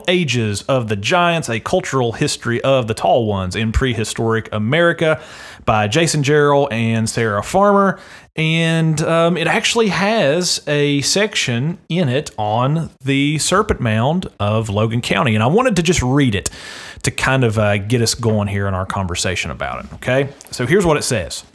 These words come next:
One of the least known and tragically understudied Adena structures in West Virginia, once occupied a ridgeline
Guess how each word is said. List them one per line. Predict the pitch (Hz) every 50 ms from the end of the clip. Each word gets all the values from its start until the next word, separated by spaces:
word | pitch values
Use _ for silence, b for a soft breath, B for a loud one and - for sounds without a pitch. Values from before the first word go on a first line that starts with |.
| _ _ - - _ _ _ _ _ _ _ _ _ _ - B B B B B B B B B B B B B _ - -
One | 123 156 190
of | 196 165 135 123
the | 120
least | 113 123 143 170 190 185 - - - - -
known | 123 123 131 131 127 120 110 101 95 92 92
and | 92 98 101
tragically | - - 151 143 160 170 151 170 - 165 139 127 - -
understudied | 143 160 185 190 180 185 165 - - - - 143 135 135 113 101 95 92 90 -
Adena | - 107 107 98 113 127 131 139 139 135
structures | 131 - - - 131 120 113 - - - 95 95 95
in | - 110 110 110 107
West | 107 113 113 -
Virginia, | - - 117 110 104 104 104 98 90 85 - - B B B B B B B
once | - 104 113 135 156 165 - - - - _ -
occupied | 123 131 147 - - 139 131 - - 123 123 123 127 113
a | 107 107
ridgeline | 101 101 107 123 135 135 117 - - 92 87 80 76 71 65 65 73 87 -